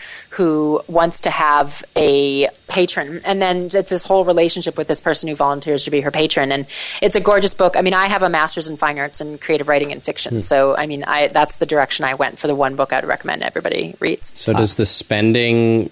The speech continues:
Speaker 2: have to do with time and not money?
Speaker 1: The spending has to do, it becomes about everything. It's about
Speaker 2: Oh, it
Speaker 1: time
Speaker 2: does.
Speaker 1: and love and money and art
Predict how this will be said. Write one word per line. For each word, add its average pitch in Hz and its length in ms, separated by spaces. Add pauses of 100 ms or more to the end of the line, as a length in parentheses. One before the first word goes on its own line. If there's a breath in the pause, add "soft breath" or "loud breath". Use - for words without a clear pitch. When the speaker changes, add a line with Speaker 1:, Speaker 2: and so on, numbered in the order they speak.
Speaker 2:
have 107 160
to 98 100
do 101 100
with 87 140
time 113 540 (180)
and 95 140
not 95 180
money? 107 220
Speaker 1:
The 233 100
spending 302 480
has 269 300
to 240 80
do, 233 260
it 226 160
becomes 262 340
about 202 200
everything. 175 460
It's 151 120
about 160 220
Speaker 2:
Oh, - 40
it - 40
Speaker 1:
time 170 300
Speaker 2:
does. 175 80
Speaker 1:
and 151 180
love 151 340
and 151 180
money 156 300
and 135 160
art 135 220